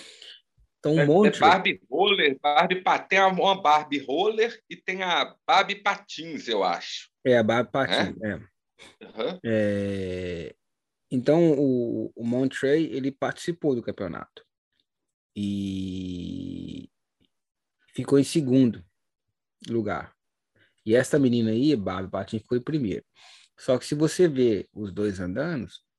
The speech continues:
Speaker 1: não tem, nem chega perto. Não chega nem perto o, o, o, o nível, né?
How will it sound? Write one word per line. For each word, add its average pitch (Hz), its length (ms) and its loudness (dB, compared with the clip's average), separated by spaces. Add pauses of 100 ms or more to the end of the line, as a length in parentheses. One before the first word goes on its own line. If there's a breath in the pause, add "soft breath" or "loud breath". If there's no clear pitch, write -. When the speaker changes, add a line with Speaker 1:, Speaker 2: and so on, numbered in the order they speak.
(160)
Speaker 1:
não 139 180 -8
tem, 147 500 -4 (280)
nem 202 420 2
chega 202 360 4 (160)
perto. - 540 -2 (640)
Não 127 200 -12
chega 190 280 2
nem 226 320 0
perto 170 560 0
o, - 60 -20
o, 110 960 -12
o, 101 400 -16 (480)
o 147 80 -4
nível, 135 500 -2
né? 104 200 -10